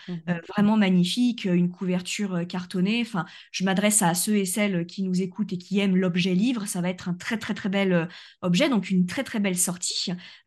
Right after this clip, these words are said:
Speaker 2: euh, donc le six septembre avec L'Engrangement. Du coup, comment es-tu passé de l'envoi de ta trilogie et de Qu'est-ce qui se passe à cette histoire-là qui sort chez Hachette le six septembre ?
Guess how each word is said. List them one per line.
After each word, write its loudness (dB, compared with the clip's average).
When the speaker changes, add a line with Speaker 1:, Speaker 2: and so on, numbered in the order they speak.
Speaker 2:
euh, 0
donc 0
le 0
six -4
septembre -6
avec 0
L'Engrangement. 0
Du -2
coup, 0
comment 0
es-tu -2
passé -2
de 0
l'envoi 2
de -4
ta -2
trilogie -2
et -2
de 0
Qu'est-ce -2
qui -4
se -2
passe 2
à 4
cette -2
histoire-là -2
qui -10
sort -6
chez -4
Hachette -4
le -4
six -4
septembre ? -6